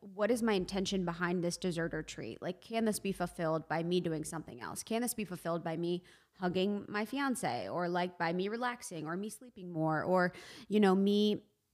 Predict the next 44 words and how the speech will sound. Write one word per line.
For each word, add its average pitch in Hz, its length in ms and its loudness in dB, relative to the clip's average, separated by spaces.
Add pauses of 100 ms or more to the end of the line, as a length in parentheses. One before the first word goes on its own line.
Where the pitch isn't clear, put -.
(140)
having 175 460 2
mint 220 240 2
tea 254 340 2
or 156 100 2
something 202 340 2
after. 196 280 2
And 160 100 0
it's 190 160 0
not, 226 280 2
again, 196 380 4
the 160 80 2
restrictive 180 420 -2
mentality, 175 640 0
but 170 160 2
it's 170 180 -2
like, 165 280 0 (340)
"Why 175 260 6
am 202 140 6
I 160 100 2
doing 156 380 2
this?" 185 400 -8
You 185 120 0
know, 170 120 4
why 196 300 8
do 214 120 6
I 175 200 6
continue 190 600 0
to, 180 140 -4
like, 160 340 -2 (460)
eat 202 380 -4 (220)
a 175 40 -4
full-on 175 440 4
dessert 165 280 0
after 165 280 -4
every 165 260 0
meal 190 480 4
if - 120 -4
I'm 170 260 2
not 165 360 0
satisfying 180 600 4
myself 165 340 0
with 170 140 -4
my 156 120 -2
dinner? 151 440 0